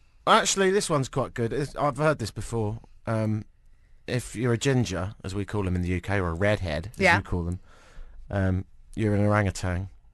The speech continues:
Speaker 2: Oh, that's funny.
Speaker 1: But obviously, uh, Australians have to abbreviate everything, so you end up a oranga.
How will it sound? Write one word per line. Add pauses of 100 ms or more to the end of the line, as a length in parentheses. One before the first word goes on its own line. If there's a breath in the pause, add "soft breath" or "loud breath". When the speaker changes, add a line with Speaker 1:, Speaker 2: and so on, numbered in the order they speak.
(540)
Speaker 2:
Oh,
that's
funny.
Speaker 1:
But
obviously,
uh, (100)
Australians
have
to
abbreviate
everything,
so
you
end
up
a
oranga.